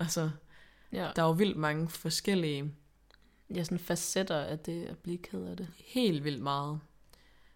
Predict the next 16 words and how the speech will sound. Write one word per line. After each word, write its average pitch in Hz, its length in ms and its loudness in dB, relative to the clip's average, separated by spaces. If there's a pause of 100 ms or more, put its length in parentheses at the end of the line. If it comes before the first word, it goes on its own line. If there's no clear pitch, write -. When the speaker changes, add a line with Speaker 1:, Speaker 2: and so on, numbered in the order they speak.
(140)
Speaker 1:
Ja. 143 180 -2 (880)
Jeg 160 60 -8
tror 202 240 6
sådan, 185 240 4
den 175 100 2
farligste 190 600 6
måde, 151 340 4
jeg 147 120 2
kan 156 120 -6
blive 143 160 -4
ked 160 220 0
af 131 100 2
det 135 120 -4
på, 143 180 -2
eller 135 140 -4
sådan... 151 400 -4